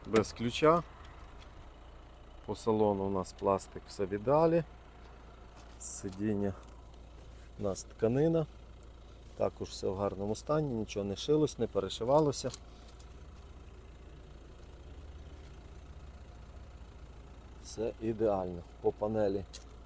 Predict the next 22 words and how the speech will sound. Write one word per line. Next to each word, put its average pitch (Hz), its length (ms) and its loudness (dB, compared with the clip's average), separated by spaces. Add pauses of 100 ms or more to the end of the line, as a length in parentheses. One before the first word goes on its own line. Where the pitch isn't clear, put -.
(500)
також 98 340 0
зауважень 98 540 4
немає, 135 400 2
не 107 140 0
подерто. 127 580 4 (520)
Домашніх, 101 580 0 (260)
домашніх 107 580 4
улюбленців 104 640 -2 (180)
ніхто 104 340 -2
не 104 120 0
возив. 139 420 0 (920)
Все 117 280 4 (240)
дуже 107 240 0
гарно. 92 560 -2
Шкіряне 107 440 2
мультикермо. 139 760 0 (720)
Також - 380 2
нічого 98 300 -4
не 95 140 -2
шилось, 151 460 6
не 104 100 0
перешивалось. 123 800 2